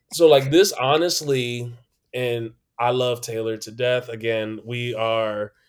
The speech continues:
we will stand black women, 'cause black women be black womening.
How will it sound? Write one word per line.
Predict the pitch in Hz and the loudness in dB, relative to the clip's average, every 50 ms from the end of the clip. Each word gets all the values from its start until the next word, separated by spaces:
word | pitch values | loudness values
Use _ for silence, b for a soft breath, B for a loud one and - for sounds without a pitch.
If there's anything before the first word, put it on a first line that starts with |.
| _ _ _ _ _ _ _ - | _ _ _ _ _ _ _ -8
we | 123 135 135 | -6 -4 -2
will | 127 127 123 | -2 -2 -4
stand | - - - 123 120 123 120 120 120 117 113 | -4 -2 0 2 2 2 2 0 0 -2 -2
black | 117 113 110 110 - - | -2 -2 -2 -2 -4 -4
women, | 131 131 131 131 131 131 131 135 139 135 - _ _ _ _ | -4 -2 -2 -2 -2 -2 -2 -4 -6 -8 -12 _ _ _ _
'cause | - 127 104 104 | -10 -10 -8 -6
black | 104 113 110 101 113 | -4 -4 -4 -4 -4
women | 117 117 117 113 | -6 -6 -6 -6
be | 107 110 107 | -6 -6 -6
black | - 107 101 101 - | -4 -6 -6 -6 -6
womening. | 113 113 113 113 117 120 123 127 135 147 160 165 | -8 -8 -6 -6 -6 -4 -4 -6 -6 -8 -10 -14